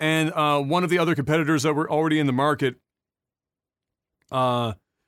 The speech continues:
as well to compare those, uh, all together while he had it there.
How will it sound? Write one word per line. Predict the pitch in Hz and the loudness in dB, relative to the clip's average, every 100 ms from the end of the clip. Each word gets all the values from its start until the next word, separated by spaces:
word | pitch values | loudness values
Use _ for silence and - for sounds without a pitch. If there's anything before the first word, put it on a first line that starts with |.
| - | -4
as | 139 113 | -4 0
well | 151 147 | 4 4
to | 143 | 2
compare | 143 127 156 147 | -2 0 2 4
those, | 143 143 147 143 - | 4 4 2 0 -2
uh, | |
all | 151 139 139 139 139 | -2 0 0 0 -2
together | 131 127 143 139 | -2 -2 0 2
while | 127 | 0
he | 123 | 0
had | 131 143 | 0 -2
it | 123 | 0
there. | 139 139 | 0 0